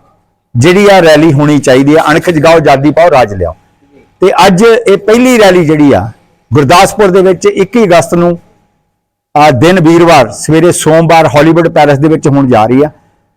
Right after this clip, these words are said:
ਸੋ ਅੱਜ ਇਸ ਰੈਲੀ ਦਾ ਜਿਹੜਾ ਪੋਸਟਰ ਜਾਰੀ ਹੋਣਾ ਸੀ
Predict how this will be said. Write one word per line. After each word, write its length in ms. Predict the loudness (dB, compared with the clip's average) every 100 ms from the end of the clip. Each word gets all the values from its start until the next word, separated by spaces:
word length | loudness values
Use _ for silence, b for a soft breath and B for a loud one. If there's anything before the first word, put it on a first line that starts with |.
| _ -8
ਸੋ 120 | -2 0 0
ਅੱਜ 180 | 0 2 2 2 -2 -10 _ _ -4
ਇਸ 240 | -2 0 0 0 -2 -6 -8 -2
ਰੈਲੀ 300 | 2 2 2
ਦਾ 100 | 2
ਜਿਹੜਾ 160 | 2 -2
ਪੋਸਟਰ 420 | 0 -2 0 0
ਜਾਰੀ 280 | 2 2 0
ਹੋਣਾ 260 | 0 -2
ਸੀ 240 | -2 -4